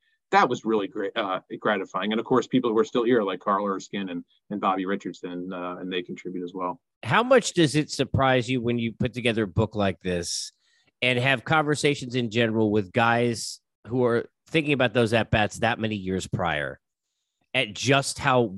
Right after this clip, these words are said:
Speaker 2: well they seem to recount and remember it? Like it was, baseball players are weird that way anyway.
Speaker 1: <laughs>
Speaker 2: I mean, it is strange for all of us who have talked to them. People don't realize, I mean, they remember things. I,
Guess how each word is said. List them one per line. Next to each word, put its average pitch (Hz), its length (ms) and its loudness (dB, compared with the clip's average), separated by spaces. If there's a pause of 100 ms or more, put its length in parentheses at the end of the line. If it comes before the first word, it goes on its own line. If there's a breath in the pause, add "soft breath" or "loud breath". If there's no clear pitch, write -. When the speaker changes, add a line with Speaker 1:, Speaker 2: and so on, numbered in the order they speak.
Speaker 2:
well 104 320 2
they 92 180 -4
seem 92 360 -4
to 92 240 -4
recount 92 600 -4
and 87 200 -4
remember 87 460 0
it? 80 140 -4
Like 95 240 -2
it 101 60 -8
was, 92 240 -4 (300 loud breath)
baseball 240 320 6
players 135 320 4
are 110 60 4
weird 117 320 2
that 101 180 0
way 98 220 0
anyway. 80 540 -2
Speaker 1:
<laughs> - 20 -2
Speaker 2:
I 107 80 2
mean, 113 200 4
it 135 100 2
is 131 160 4
strange 92 540 0
for 131 140 -2
all 147 160 6
of 135 80 4
us 120 100 4
who 127 80 2
have 107 120 0
talked 131 280 0
to 117 80 -6
them. 107 220 0 (320 loud breath)
People 165 180 4
don't 127 180 4
realize, 110 400 4
I 104 40 -4
mean, 110 100 0
they 139 80 2
remember 120 380 2
things. 113 280 -4
I, 156 200 0